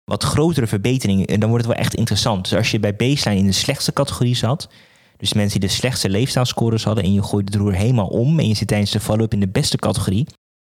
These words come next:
dan neemt het risico op een colorectaal pr-, eh, carcinoom af met drieëntwintig procent. Dat is toch wel, ja, toch wel de moeite waard.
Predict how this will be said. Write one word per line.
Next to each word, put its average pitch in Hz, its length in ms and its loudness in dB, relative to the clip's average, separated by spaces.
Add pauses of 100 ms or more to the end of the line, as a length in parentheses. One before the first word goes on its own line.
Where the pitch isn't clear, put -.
(160)
dan 107 160 0
neemt 110 140 2
het 117 100 0
risico 127 260 0
op 110 100 0
een 110 60 -2
colorectaal 110 560 0
pr-, - 240 -2
eh, 98 120 0
carcinoom 113 420 0
af - 140 -2
met 101 180 0
drieëntwintig 123 440 2
procent. 98 440 0
Dat 127 80 0
is - 60 -6
toch - 120 -2
wel, 98 360 0
ja, 117 120 0
toch - 140 -4
wel 101 100 -2
de 98 60 2
moeite 104 180 0
waard. 120 260 -4